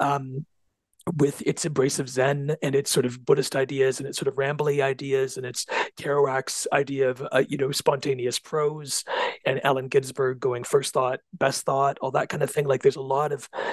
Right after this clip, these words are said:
and they, they were, and they were inspired by how they perceived sort of bebop-y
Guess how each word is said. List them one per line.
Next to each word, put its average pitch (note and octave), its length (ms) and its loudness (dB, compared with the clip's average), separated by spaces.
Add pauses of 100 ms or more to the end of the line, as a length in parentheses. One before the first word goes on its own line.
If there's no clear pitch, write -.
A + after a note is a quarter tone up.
(500)
and D#3 140 -4
they, F3+ 80 2
they D#3+ 200 2
were, E3+ 140 2
and E3+ 160 -4
they F3+ 100 4
were F3 120 0
inspired C#3+ 400 0
by B2+ 300 -4 (480)
how D#3+ 180 4
they C#3+ 140 0
perceived D3 440 -2
sort C#3 160 4
of A#2 80 2
bebop-y C3 640 -2